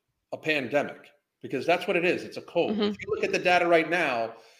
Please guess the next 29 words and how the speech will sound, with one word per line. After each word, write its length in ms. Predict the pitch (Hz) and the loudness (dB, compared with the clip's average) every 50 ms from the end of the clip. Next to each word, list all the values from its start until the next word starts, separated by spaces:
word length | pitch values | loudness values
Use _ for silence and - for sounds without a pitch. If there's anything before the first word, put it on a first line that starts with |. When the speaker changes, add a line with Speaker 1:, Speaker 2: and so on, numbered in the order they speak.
| _ _ - | _ _ -12
Speaker 1:
if 140 | 120 117 | -10 -8
we 180 | 117 143 190 214 | -4 -2 -2 -2
counted 320 | - - 214 196 196 185 | 0 0 0 2 2 0
the 80 | 156 151 | 0 -2
flu, 280 | - - - 180 190 190 | -6 -4 -4 -4 -2 -2
if 120 | 180 156 | -2 -4
we 100 | 180 240 240 | -4 -4 -4
counted 260 | - 240 240 220 185 | -2 -2 -2 -2 -2
the 80 | 160 160 | -4 -6
flu 640 | - - 190 233 233 190 160 160 156 156 160 - - - | -6 -6 -2 0 2 2 2 2 2 0 -6 -12 -6 0
every 280 | 160 175 190 185 180 | 0 0 0 0 2
year 260 | 196 185 165 143 143 | 2 4 4 4 2
the 80 | 139 123 | -2 -2
same 200 | - - 180 170 | 0 0 2 4
way 80 | 175 165 | 4 4
we 120 | 165 160 | 4 4
counted 280 | 160 170 156 147 135 - | 4 2 0 0 -2 0
covid, 420 | 151 165 180 175 202 202 202 202 - - - _ _ _ _ _ _ _ _ - | 0 0 2 2 0 -2 -2 -4 -8 -12 -14 _ _ _ _ _ _ _ _ 4
covid 320 | 170 180 190 180 196 175 | 4 6 6 6 4 2
would 100 | 160 165 | 2 2
look 140 | 160 170 165 | 2 2 2
like 140 | 160 151 156 | 2 0 0
a 40 | 139 | 0
fucking 320 | - 180 151 - 147 120 - | 0 0 0 0 0 -4 -2
baby 480 | 139 147 160 139 117 104 98 - _ _ _ | 0 0 0 0 -2 -8 -10 -12 _ _ _
compared 280 | - 127 117 131 127 113 | -14 -6 -2 0 0 0
to 80 | 120 120 | -2 -6
a 40 | 101 | -8
giant. 540 | - - 131 113 117 123 - - - - | -4 -4 -4 -4 -4 -6 -10 -12 -20 -20